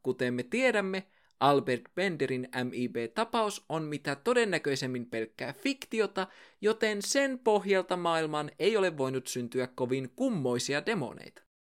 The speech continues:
Nyt, rakkaat kuuntelijat, me olemme käsitelleet kaikki minun tiedossani olevat teoriat mustapukuisista miehistä. Kuten olette jakson aikana huomanneet,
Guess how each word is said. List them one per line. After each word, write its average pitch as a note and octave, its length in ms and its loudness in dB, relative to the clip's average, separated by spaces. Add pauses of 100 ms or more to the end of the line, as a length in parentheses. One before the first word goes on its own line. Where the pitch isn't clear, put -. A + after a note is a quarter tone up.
(520)
Nyt, G#3+ 440 4 (120)
rakkaat B2+ 560 -2
kuuntelijat, A2+ 800 -6
me E3 160 0
olemme A#3+ 300 4
käsitelleet C3 800 -2
kaikki A3 600 0 (100)
minun F3+ 480 4
tiedossani A#2 580 2
olevat A#2+ 440 -2
teoriat F#3 540 2
mustapukuisista B2 920 -6
miehistä. D#3 600 -2 (520)
Kuten C#4 280 6
olette A#3+ 300 2
jakson A3 380 2
aikana B2 380 -2
huomanneet, B2+ 680 2